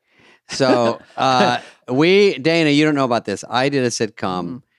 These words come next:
Speaker 1: the old days called Just Shoot Me.
Speaker 2: I
Speaker 1: And
Speaker 2: was a guest.
Speaker 1: You were a guest. Oh, I can't
Speaker 2: And
Speaker 1: say the next thing then.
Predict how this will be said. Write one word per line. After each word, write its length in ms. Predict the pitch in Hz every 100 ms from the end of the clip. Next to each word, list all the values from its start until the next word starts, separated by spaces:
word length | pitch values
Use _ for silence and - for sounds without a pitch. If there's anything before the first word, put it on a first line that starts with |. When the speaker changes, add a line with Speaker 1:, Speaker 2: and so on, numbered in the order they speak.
| _
Speaker 1:
the 120 | 92 92
old 120 | 87
days 220 | 87 85
called 180 | 87 80
Just 240 | 92 92
Shoot 200 | - 95
Me. 220 | 87 82 - _ _ _ _ _ -
Speaker 2:
I 160 | 151
Speaker 1:
And 80 | 160
Speaker 2:
was 120 | 165
a 80 | 185
guest. 560 | 143 156 143 - - - _ _ _ -
Speaker 1:
You 140 | 147
were 80 | 202
a 40 |
guest. 460 | 170 143 131 - - _ _ 147 -
Oh, 120 | 123
I 140 | 113
can't 140 | 127 143
Speaker 2:
And 60 | 127
Speaker 1:
say 140 | 127
the 100 | 117
next 260 | 104 101 -
thing 200 | 101 85
then. 240 | 80 78